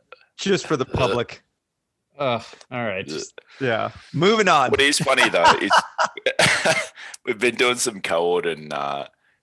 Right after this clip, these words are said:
Speaker 2: you know, just putting a couple of plans together, such as going to, like, a, a, you know, some exciting activities that children might like. <laughs> And so I've been having a fair bit of banter about, unfortunately, none of the water parks allow children below the age of fifteen to go and so on.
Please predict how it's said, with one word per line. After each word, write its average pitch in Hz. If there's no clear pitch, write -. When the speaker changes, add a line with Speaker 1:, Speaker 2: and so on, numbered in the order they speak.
Speaker 2:
you 98
know, 98
just -
putting 92
a 87
couple 78
of -
plans 80
together, 73
such 85
as 76
going 73
to, 76
like, 69
a, 65
a, 78
you -
know, -
some -
exciting 90
activities 78
that -
children 95
might 76
like. 73
<laughs> -
And 95
so 104
I've 92
been 98
having 95
a 95
fair 92
bit 85
of -
banter 85
about, 80
unfortunately, 78
none 78
of 76
the 76
water 76
parks -
allow 76
children 80
below 76
the 76
age 73
of 78
fifteen 76
to 78
go 78
and 78
so 87
on. 87